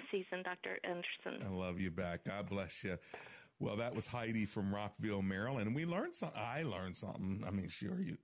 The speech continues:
Speaker 2: surely y'all are thinking, "Of course you can iron dollar bills." Never did it before. And so now I'm like, "Hmm, I'm gonna get a wrinkled old dollar bill and see if I can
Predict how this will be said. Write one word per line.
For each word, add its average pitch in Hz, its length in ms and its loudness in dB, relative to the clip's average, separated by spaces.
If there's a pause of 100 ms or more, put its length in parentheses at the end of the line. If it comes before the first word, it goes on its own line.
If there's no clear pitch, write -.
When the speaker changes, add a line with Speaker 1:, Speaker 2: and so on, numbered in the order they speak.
Speaker 2:
surely 87 320 0
y'all 85 200 2
are 85 60 -2
thinking, 90 300 -2
"Of - 80 -6
course - 280 -4
you 117 120 2
can - 200 -2
iron 85 320 2
dollar 82 280 2
bills." 78 320 0 (400)
Never 165 280 4
did 190 200 2
it 202 100 -2
before. 98 380 -4 (1040)
And 127 180 2
so 123 280 0
now 160 400 2
I'm 127 100 0
like, 127 240 2 (160)
"Hmm, 440 280 -4 (100)
I'm - 80 -8 (920)
gonna 349 140 -4
get 147 160 0
a - 80 0
wrinkled 95 380 2
old 151 420 0
dollar 90 320 0
bill 151 420 -2
and - 140 -4
see - 180 -6
if - 160 -4
I - 60 -6
can - 180 -8